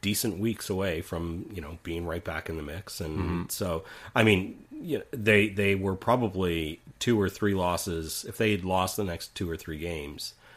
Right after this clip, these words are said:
Speaker 1: uh, I think you would start to look at, you know, our first topic in terms of who's getting tossed off the side, 'cause I
Speaker 2: Mm-hmm.
Speaker 1: think that's starting to get into, you know, where they were in eighty-nine with Jimmy Williams. Uh, but,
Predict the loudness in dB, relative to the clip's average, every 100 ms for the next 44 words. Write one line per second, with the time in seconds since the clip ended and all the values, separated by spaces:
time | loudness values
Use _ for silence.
0 | -20 -14 -6 -4 -2 -4 -6 -10 _ _
1 | -8 -6 -4 -4 -4 -6 -6 -10 _ _
2 | -4 0 2 0 -2 -4 -2 -4 -6 -10
3 | -10 -6 -6 -6 -10 -8 -8 -4 -2 -2
4 | -4 -10 -12 -8 -8 -8 -10 -4 -2 0
5 | -2 -4 -2 -2 -2 -6 -6 -4 -4 -6
6 | -8 -6 -6 -4 -6 -4 0 4 4 2
7 | 0 -6 -6 -6 -4 -6 -6 -6 -8 -6
8 | -6 -6 -12 -20 -18 -20 -6 0 2 4
9 | 2 4 2 2 2 0 0 0 2 2
10 | 0 -2 -4 -2 -2 0 0 0 -2 -6
11 | -8 -8 -8 -10 -10 -8 -2 -2